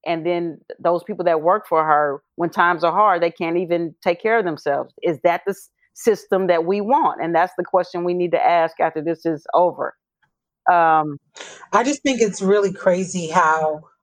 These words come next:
Speaker 2: um, like, and the thing is, the, the, the worst part about all this is the things that you say, Pat, are so true, but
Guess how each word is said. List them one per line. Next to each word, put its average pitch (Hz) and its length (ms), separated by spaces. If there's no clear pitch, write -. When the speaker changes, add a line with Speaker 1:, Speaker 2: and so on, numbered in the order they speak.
Speaker 2:
um, 165 560
like, 180 280
and 214 180
the 233 80
thing 311 240
is, 269 340
the, 269 140
the, 254 260
the 277 140
worst 370 300
part 220 220
about 180 200
all 180 260
this 190 320
is 180 360
the 202 100
things 277 220
that 240 160
you 233 60
say, 208 220
Pat, 202 340
are 175 120
so 190 260
true, 202 500
but 202 120